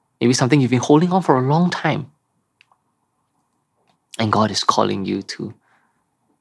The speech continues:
surrender it to Him today. Calling you to lay it out in front of Him today. He is calling you to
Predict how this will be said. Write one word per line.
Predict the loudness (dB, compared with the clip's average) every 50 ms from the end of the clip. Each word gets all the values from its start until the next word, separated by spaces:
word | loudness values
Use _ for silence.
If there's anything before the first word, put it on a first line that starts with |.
| _ _ _ -8
surrender | -6 -4 -2 -2 0 0 0 -2 -2 -2 -4 -4 -2
it | -4 -6 -8 -10 _ -20 -20 -20 _ _ _ _ _ _ _ _ _ _ _ _ _ _ _ _
to | -12 -12 -8
Him | -6 -6 -8 -8 -10
today. | -14 -14 -14 -14 -16 -16 -18 _ _ _ _ _ _ _ _ _ _ _ _ _ _ _ _ _ _ _ _ _ _ _ _ _ _ -10
Calling | -4 -2 -2 -2 0 -2
you | -2 -4 -4
to | -6 -6 -8 -8 -8 -8 -10 _ _ _ _ _ _ _ _ _ _ _ _ _ _ _ _ _ -4
lay | 0 2 4 6 6 6 6 6
it | 4 4 2 0
out | 0 0 -2 -4 -8 -12 -12 _ _ _ _ _ _ _ _ _ _ _ _ _ _ _ _ _ _ -8
in | -8
front | -6 -4 -4 -4 -2
of | -4 -6 -8
Him | -8 -10 -10
today. | -10 -16 -18 -18 -18 -20 -20 _ _ _ _ _ _ _ _ _ _ _ _ _ _ _ _ _ _ _ _ _ _ _ _ _ _ _ _ _ _ _ _ _
He | _ -8 -6 -6
is | -6 -6 -6 -8 -8 -10 _ _ _ _ -2
calling | 0 2 4 4 4 4 2 0 -2 -2
you | -2 -2 -4 -4 -6 -12 _ _ _ _ _ _ _ _ _ _ _ _ _ _ _ _ _ _ _ _ _ _ _ _ _ _ _ _ _ _ _ -10
to | -10 -10